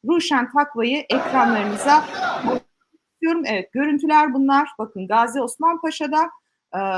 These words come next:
bir dorsenin, e, kapağı açılıyor ve, e, bir gecenin karanlığında kim olduğu bilinmeyen bu insanlar, e, İstanbul kentinin ara sokaklarına dağılıyorlar.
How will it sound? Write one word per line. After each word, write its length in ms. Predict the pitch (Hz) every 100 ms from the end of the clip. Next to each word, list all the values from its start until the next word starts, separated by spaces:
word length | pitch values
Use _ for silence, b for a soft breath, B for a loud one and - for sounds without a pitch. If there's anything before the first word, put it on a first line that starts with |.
| 185 180 180
bir 240 | 247 240 208
dorsenin, 640 | 285 294 262 254 330 330
e, 160 | 202 202
kapağı 360 | 254 233 214 190
açılıyor 640 | 190 - 277 302 320 320 208
ve, 400 | 247 294 - 190
e, 360 | 180 170 156 - _ _ _ - 196
bir 140 | 311
gecenin 400 | 220 247 294 254
karanlığında 800 | 285 285 294 294 285 285 320 320
kim 200 | - 392
olduğu 360 | 359 320 294 240
bilinmeyen 760 | 262 311 285 226 214 262 302
bu 140 | 269 294
insanlar, 840 | 240 - 208 202 247 311 - - -
e, 260 | 180 175 226
İstanbul 680 | - 285 254 220 202 208 -
kentinin 680 | - 240 226 190 202 254 277 _ -
ara 200 | - 196
sokaklarına 720 | - 247 233 226 214 226 254
dağılıyorlar. 540 | 208 196 185 165 147